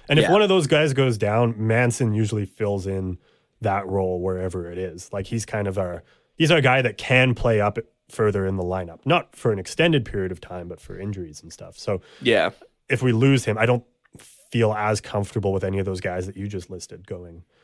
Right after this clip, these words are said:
Speaker 1: up into that role. So
Speaker 2: Yeah, and especially if we are gonna try to go for whatever kind of a run we can, right?
Speaker 1: Yeah.
Speaker 2: You're, you're not making that move unless you can fill it with somebody of the same quality or better. So
Speaker 1: Yeah. Yeah.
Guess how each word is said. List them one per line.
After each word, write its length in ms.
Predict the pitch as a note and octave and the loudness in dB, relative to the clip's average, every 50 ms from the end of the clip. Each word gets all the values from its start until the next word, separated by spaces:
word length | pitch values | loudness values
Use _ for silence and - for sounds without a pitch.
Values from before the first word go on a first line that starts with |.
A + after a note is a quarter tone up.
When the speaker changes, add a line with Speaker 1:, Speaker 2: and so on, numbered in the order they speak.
| _ _ _ _ - | _ _ _ _ -8
Speaker 1:
up 180 | G2+ F2+ - | -8 -6 -6
into 180 | F#2+ F2 E2 F2+ | -8 -10 -10 -10
that 220 | F2 E2+ E2+ F2 | -12 -12 -12 -12
role. 260 | G2 F2+ E2+ D#2+ D#2+ | -12 -14 -14 -14 -16
So 220 | - - - E2+ F2 - | -16 -12 -10 -10 -6 -2
Speaker 2:
Yeah, 300 | - - G2+ F#2+ F2+ G#2 - _ - | 0 0 2 2 0 -2 -6 _ -2
and 80 | E3+ D#3 | 2 2
especially 360 | D3 B2+ E3 E3 D#3 G#3+ G#3+ | 4 6 6 6 6 6 4
if 100 | F3+ - | 4 4
we 120 | F3+ B2+ | 4 4
are 120 | G#2+ G2+ G#2+ | 4 4 4
gonna 160 | A#2+ A#2 A2 | 2 0 -2
try 320 | G#2 - - G#2 F2 F#2 G2+ | -2 -2 -6 -6 -4 -4 -6
to 80 | G#2 | -6
go 260 | G2 G2+ G#2 G2+ G2 F#2+ | -4 -2 0 0 0 -2
for 520 | - - - G2+ G2+ G2+ G2 F#2+ F#2+ G2 - _ _ _ _ - | -4 -6 -6 -4 -2 -2 -2 -4 -6 -8 -14 _ _ _ _ -4
whatever 440 | A2 A2+ A2 G#2 G2+ G2 G#2 G#2 | 0 2 2 2 2 0 0 -4
kind 160 | G2+ - A2+ G#2+ | -2 -2 -2 -2
of 80 | G2 G#2 | -2 -2
a 60 | G2 | -4
run 360 | G2 G2 G2+ G2 G2 G2+ G2+ | -4 -2 -2 -2 -2 -2 -4
we 140 | F#2+ F#2+ F#2 | -6 -8 -8
can, 500 | - - G#2 G2 F#2 F2 D2+ D2 F#2+ - _ _ - | -8 -8 -8 -6 -6 -8 -10 -12 -14 -18 _ _ -10
right? 300 | - F#2+ F2+ F2+ F#2+ - - | -8 -6 -6 -6 -6 -6 -4
Speaker 1:
Yeah. 220 | A2+ G#2+ F2+ E2+ E2 _ _ - | -4 -4 -4 -6 -10 _ _ -2
Speaker 2:
You're, 180 | C#3 C3 B2+ - | 0 2 2 2
you're 180 | C#3 C3 C3 B2 | 4 6 6 6
not 240 | A#2+ A2 G#2+ G2+ G#2 | 6 4 2 2 0
making 320 | A2 G#2+ G2+ G#2 G#2+ G#2+ | 0 -2 -2 -2 -4 -4
that 200 | G2+ G2 G2+ - | -2 -2 -4 -4
move 280 | G#2+ G#2+ G#2 G#2+ G#2 - | -4 -4 -4 -4 -2 -2
unless 640 | G2 G2+ G#2 G2+ G#2 G2+ G2+ G2 G2+ - - - | -2 -4 -4 -8 -6 -4 -4 -4 -4 -4 -8 -10
you 100 | A2 G#2 | -10 -10
can 180 | - - G#2 G2 | -10 -10 -14 -12
fill 280 | - - F#2 D#2+ C#2 B1+ | -10 -8 -8 -8 -8 -8
it 120 | A1+ - _ _ _ _ _ - | -10 -12 _ _ _ _ _ -6
with 180 | C3 B2 G#2+ - | -4 -4 -2 -2
somebody 440 | - G#2 G2+ G2 G2 F#2+ F#2+ F2+ | -2 -2 -2 -2 -2 -4 -4 -6
of 280 | D#2 F2+ G2 F2+ - _ _ - | -4 -6 -6 -6 -8 _ _ -10
the 80 | - - | -6 -2
same 280 | - - A#2 A2+ A#2+ A#2 | 2 4 4 4 4 2
quality 320 | - B2 A2+ A#2 A#2 A2+ | 4 4 6 6 4 2
or 120 | G2+ F#2 F2+ | 2 0 -2
better. 360 | - D#2+ D2+ C2 - - - _ _ _ _ _ _ _ _ _ _ | -2 -4 -6 -6 -6 -10 -12 _ _ _ _ _ _ _ _ _ _
So 200 | - - - - - | -18 -14 -10 -6 -4
Speaker 1:
Yeah. 120 | A2 F2 - _ _ _ _ _ _ _ _ _ _ _ - | -4 -4 -6 _ _ _ _ _ _ _ _ _ _ _ 2
Yeah. 220 | C3+ A#2+ F#2+ | 2 2 2